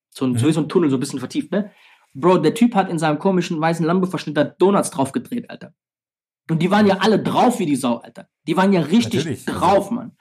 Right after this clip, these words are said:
Speaker 1: So, ich dachte mir so, Alter, wo geht es nur hin? So, gut, dann sind wir ins erste Haus gefahren von dem Typen. Und dann ging da die Tür auf, wir fahren da rein, eine riesen Menschen, Alter, mit so einem, und dann gehen wir da rein und wir hatten ja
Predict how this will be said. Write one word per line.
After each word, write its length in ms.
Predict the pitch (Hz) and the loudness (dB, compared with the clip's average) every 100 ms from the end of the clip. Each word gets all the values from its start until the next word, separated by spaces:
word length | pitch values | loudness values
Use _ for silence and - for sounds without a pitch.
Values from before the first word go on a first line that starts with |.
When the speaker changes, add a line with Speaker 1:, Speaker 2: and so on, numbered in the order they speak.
| - - - | -20 -20 -10
Speaker 1:
So, 120 | 143 | -2
ich 60 | 147 | 0
dachte 180 | 185 - | 0 -2
mir 60 | 135 | -2
so, 100 | 139 | 0
Alter, 280 | 156 151 | -2 0
wo 100 | 143 147 | 0 2
geht 160 | 151 | 0
es 100 | 135 | -2
nur 80 | 139 | -4
hin? 120 | 147 | -4
So, 180 | 127 - | -4 -8
gut, 180 | 160 - | -6 -4
dann 80 | 294 | 0
sind 160 | 226 | 2
wir 80 | 247 | 4
ins 120 | 247 | 2
erste 300 | 214 226 226 | 2 0 2
Haus 220 | 196 233 233 | 2 2 0
gefahren 300 | 180 160 160 | -4 -6 -4
von 100 | 156 | -6
dem 120 | 143 | -6
Typen. 260 | - 214 - _ _ _ _ _ - - - - - - - | -8 -16 -18 _ _ _ _ _ -20 -20 -20 -20 -20 -16 -4
Und 120 | 170 | -2
dann 100 | 160 | 2
ging 120 | 202 | 2
da 80 | 202 | 0
die 100 | 160 | 0
Tür 220 | - 269 240 | 0 2 2
auf, 120 | 233 | 2
wir 60 | 220 | 0
fahren 240 | 220 208 | -2 0
da 80 | 175 | -2
rein, 400 | 190 220 247 240 | -2 0 0 -2
eine 420 | 165 202 214 196 | -4 -2 -2 0
riesen 480 | 247 262 254 240 226 | 2 2 2 2 2
Menschen, 460 | 220 226 220 202 | 2 0 -2 -4
Alter, 440 | 156 180 185 254 294 | -4 -6 -6 -8 -6
mit 200 | 165 185 | -6 -2
so 80 | 208 | 0
einem, 220 | 185 175 | 2 0
und 180 | 180 175 | 0 -2
dann 160 | 175 156 | -2 0
gehen 200 | 262 254 | 2 2
wir 60 | |
da 120 | 190 143 | 2 0
rein 380 | 151 226 330 302 | 0 0 0 -2
und 100 | 185 | 0
wir 100 | 196 | 0
hatten 180 | 247 247 | 2 2
ja 220 | 185 185 | 0 -2